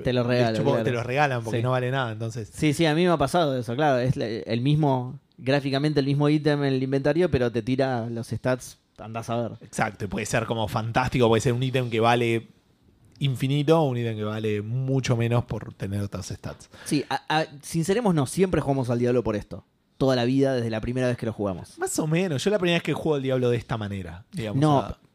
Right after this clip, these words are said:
Speaker 1: a... ver, yo no de esa manera, porque vos te pusiste a investigar y todo, ni en pedo lo juego así, me, me moriría de aburrimiento, pero sí es por el loot.
Speaker 2: Ah, sí,
Speaker 1: Sí
Speaker 2: sí,
Speaker 1: juego
Speaker 2: me
Speaker 1: por el
Speaker 2: acuerdo.
Speaker 1: loot, sí.
Speaker 2: Pero no sabía que era tan imposible conseguir los ítems.
Speaker 1: Claro.
Speaker 2: Para un humano que trabaje
Speaker 1: Bueno,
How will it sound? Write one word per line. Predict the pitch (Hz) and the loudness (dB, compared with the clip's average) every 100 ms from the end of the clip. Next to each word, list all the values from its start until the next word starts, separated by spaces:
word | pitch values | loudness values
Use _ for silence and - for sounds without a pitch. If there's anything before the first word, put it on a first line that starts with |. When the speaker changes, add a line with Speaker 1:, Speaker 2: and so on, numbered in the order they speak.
| - | -10
Speaker 1:
a... | 120 120 | -2 0
ver, | 131 120 | 0 -2
yo | - 165 196 | -2 0 0
no | 160 151 175 196 | 0 0 2 2
de | 190 | 2
esa | 156 156 | 0 0
manera, | 143 131 160 208 - - | 2 2 2 0 -2 -4
porque | 131 123 | -2 2
vos | 139 | 2
te | 156 | 2
pusiste | 127 143 | 2 2
a | 139 | 0
investigar | 120 - 127 139 139 127 | 0 0 0 2 0 -2
y | |
todo, | 117 135 151 165 | -2 2 2 2
ni | 135 | 0
en | 135 131 | -2 0
pedo | 143 170 151 | 0 2 2
lo | |
juego | 131 143 | 2 0
así, | 127 135 143 165 - | 0 -2 -4 -4 -6
me, | 120 113 | -6 -6
me | 113 117 | -4 -2
moriría | 117 120 123 131 147 | 0 0 0 2 2
de | 143 | 4
aburrimiento, | 131 127 131 143 156 220 220 - | 2 0 -2 -2 0 0 0 -4
pero | 143 131 | -2 0
sí | - 160 | 0 0
es | 156 | 2
por | 139 | 2
el | 123 120 | 2 0
loot. | 110 - _ _ _ _ _ - | -2 -6 _ _ _ _ _ -8
Speaker 2:
Ah, | 294 202 | -2 -2
sí, | 139 185 160 | 0 2 2
Speaker 1:
Sí | 170 | 2
Speaker 2:
sí, | |
Speaker 1:
juego | 117 156 151 | 2 2 2
Speaker 2:
me | 135 | 2
Speaker 1:
por | 117 | 0
el | 117 | 0
Speaker 2:
acuerdo. | 117 - - _ | -2 -4 -14 _
Speaker 1:
loot, | 123 | -10
sí. | - 110 | -6 -6
Speaker 2:
Pero | 110 127 131 | -4 -2 0
no | |
sabía | 147 160 156 143 | 2 2 4 4
que | |
era | 131 123 | 2 2
tan | 131 123 | 0 -2
imposible | 120 110 - 110 98 | -2 -2 0 -2 -2
conseguir | 95 95 90 | -6 -8 -10
los | 87 | -12
ítems. | - - | -16 -6
Speaker 1:
Claro. | 123 120 117 | 0 2 2
Speaker 2:
Para | 120 | 0
un | 135 139 | -2 -2
humano | 135 139 139 139 | 0 0 2 0
que | 131 | -2
trabaje | - 117 123 131 | -4 0 2 2
Speaker 1:
Bueno, | 170 170 | 2 2